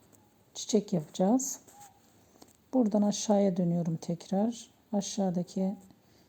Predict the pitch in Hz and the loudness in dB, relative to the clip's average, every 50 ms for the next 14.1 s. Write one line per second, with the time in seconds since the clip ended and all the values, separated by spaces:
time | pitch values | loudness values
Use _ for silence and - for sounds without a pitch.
0 | _ _ _ _ - - 214 208 196 185 190 - 196 190 185 185 185 185 180 - | _ _ _ _ -4 2 2 4 4 2 2 0 2 2 2 2 2 0 -2 -4
1 | - - 180 175 175 202 202 202 - - 185 170 170 175 190 214 226 - - - | -4 -2 -2 0 0 0 -2 -2 -4 -4 -2 -2 0 0 0 0 -2 -4 -8 -18
2 | _ _ _ _ _ _ _ _ _ _ _ _ _ _ - - _ _ _ - | _ _ _ _ _ _ _ _ _ _ _ _ _ _ -20 -20 _ _ _ -20
3 | - 855 - _ _ _ _ - _ _ _ _ _ _ _ - _ _ _ _ | -20 -20 -20 _ _ _ _ -20 _ _ _ _ _ _ _ -20 _ _ _ _
4 | _ _ _ _ _ - 254 220 208 240 226 226 202 190 190 202 220 233 220 - | _ _ _ _ _ 0 0 2 2 2 2 4 4 4 4 4 2 0 -2 -8
5 | - - _ _ - _ _ _ _ - - _ _ _ _ 233 - 285 262 269 | -16 -20 _ _ -20 _ _ _ _ -20 -20 _ _ _ _ -6 -4 -4 2 4
6 | 226 196 196 214 214 190 196 190 196 190 185 - - 185 180 175 170 165 160 - | 4 6 6 4 4 4 4 4 4 2 2 2 0 2 2 2 0 -2 -2 -4
7 | - 170 165 175 214 220 214 - 277 240 214 214 208 202 196 202 202 196 185 196 | -4 -2 0 2 2 0 0 -2 -2 0 4 4 4 4 4 2 0 0 2 2
8 | 208 208 202 190 202 185 - - - 214 190 180 175 165 - - 180 - - - | 4 4 4 2 0 -2 -4 -2 -2 -2 -2 0 -2 -4 -4 -4 -6 -6 -4 -6
9 | 247 254 - - _ - - - - _ _ _ - _ _ _ _ _ 254 262 | -6 -8 -8 -10 _ -20 -20 -20 -20 _ _ _ -20 _ _ _ _ _ -6 -6
10 | - 277 269 226 202 202 208 208 233 214 202 202 208 202 196 190 180 185 - - | 0 2 4 6 6 6 6 6 4 2 2 4 4 6 6 4 2 2 0 0
11 | 180 175 175 175 - - - - 240 240 214 202 190 - - - 190 180 175 - | 0 0 0 -2 -4 -6 -2 0 2 4 4 2 2 0 0 0 0 0 0 0
12 | 185 185 196 208 202 - - - 240 214 185 - - 185 175 202 214 208 190 190 | -2 0 0 0 -2 -2 -4 -2 -2 -2 -2 -2 -2 0 2 2 2 2 2 0
13 | 190 185 175 170 - 180 175 165 - - - - - 160 156 156 - - - 165 | 0 0 0 -2 -2 -4 -4 -4 -6 -8 -12 -8 -8 -6 -6 -4 -6 -6 -6 -8
14 | 156 | -10